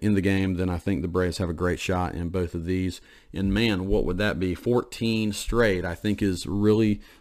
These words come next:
legitimate. Uh,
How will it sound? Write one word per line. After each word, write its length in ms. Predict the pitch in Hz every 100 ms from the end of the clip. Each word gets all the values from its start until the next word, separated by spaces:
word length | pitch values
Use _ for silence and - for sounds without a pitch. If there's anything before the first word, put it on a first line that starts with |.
| -
legitimate. 640 | 98 87 101 107 135 151 - - - _ _ _ _ _ _ _ - -
Uh, 300 | 104 104 104